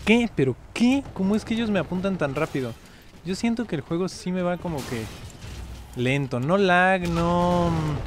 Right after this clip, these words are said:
mala conexión, no nada de eso. Sino que como que el juego en sí así es. Como que un poquito más,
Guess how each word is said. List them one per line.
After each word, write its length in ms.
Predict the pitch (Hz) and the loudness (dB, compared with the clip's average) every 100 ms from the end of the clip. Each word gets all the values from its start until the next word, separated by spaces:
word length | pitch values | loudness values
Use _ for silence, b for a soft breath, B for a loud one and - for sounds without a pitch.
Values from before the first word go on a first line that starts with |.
| - - - - - - - - - - - | -6 -8 -8 -8 -8 -8 -8 -8 -8 -8 0
mala 260 | 151 160 160 | 6 8 8
conexión, 760 | 147 127 120 - 165 170 170 165 | 4 -2 -2 -2 0 2 0 0
no 100 | 170 | 0
nada 380 | 165 170 165 | 0 2 2
de 120 | 139 147 | 2 -2
eso. 200 | - 113 | -4 -12
Sino 340 | - 131 147 | -8 -6 -4
que 120 | 160 | -4
como 300 | - 135 131 | -4 -2 -2
que 100 | - | -2
el 80 | 135 | -2
juego 280 | - 190 202 | 0 0 0
en 120 | 180 | 0
sí 240 | - 185 | -2 0
así 320 | 170 - 165 170 | 2 2 0 2
es. 120 | 170 - - - - - - - - - - | 0 -2 -4 -4 -4 -4 -6 -8 -10 -12 -6
Como 220 | 131 131 | -2 0
que 60 | 127 | 2
un 100 | 185 | 0
poquito 560 | 180 202 - - 196 180 | 2 -2 -2 -2 2 4
más, 720 | 180 180 - - - - - | 2 2 -2 -10 -16 -18 -18